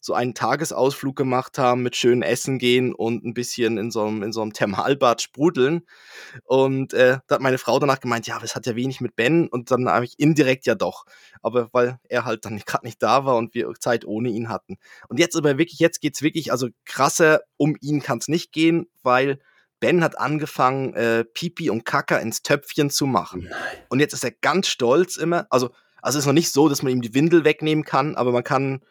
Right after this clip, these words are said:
Speaker 1: zum Beispiel, wenn man ihn, bevor man ihn wickelt oder auch vorm Baden oder nach dem Baden, kann man sagen, „Ja, willst du dich noch mal aufs Töpfchen setzen?“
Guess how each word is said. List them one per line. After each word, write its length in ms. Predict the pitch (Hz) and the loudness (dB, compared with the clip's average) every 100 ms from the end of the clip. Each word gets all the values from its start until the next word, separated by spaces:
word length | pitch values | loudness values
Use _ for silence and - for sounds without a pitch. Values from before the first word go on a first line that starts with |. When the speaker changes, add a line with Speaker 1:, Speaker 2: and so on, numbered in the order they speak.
| _ | _
Speaker 1:
zum 120 | - 139 | -6 -4
Beispiel, 160 | 123 | -2
wenn 100 | 127 | -2
man 100 | 123 | -2
ihn, 220 | 107 113 - | -2 -6 -8
bevor 240 | 123 - 120 | -8 0 0
man 120 | 117 | 0
ihn 160 | 113 | 0
wickelt 460 | 151 190 170 165 160 | -2 0 2 2 0
oder 180 | 117 107 | 0 2
auch 120 | 113 | 0
vorm 440 | - 120 120 117 | 2 2 2 -2
Baden 560 | 113 117 143 160 160 160 | 2 4 4 2 -2 -2
oder 260 | 107 139 127 | 0 0 0
nach 240 | 120 - | 0 -2
dem 140 | 165 | -2
Baden, 300 | 143 135 143 | 4 4 2
kann 140 | 135 127 | -2 -4
man 100 | 120 | 0
sagen, 180 | 123 120 | 0 2
„Ja, 160 | 120 | 0
willst 140 | 127 - | -2 -8
du 20 | |
dich 40 | |
noch 80 | 120 | -6
mal 100 | 113 | 0
aufs 160 | 98 - | -2 0
Töpfchen 440 | 165 - - 151 | -2 -2 -2 0
setzen?“ 460 | 143 139 - 135 | 2 0 -2 -8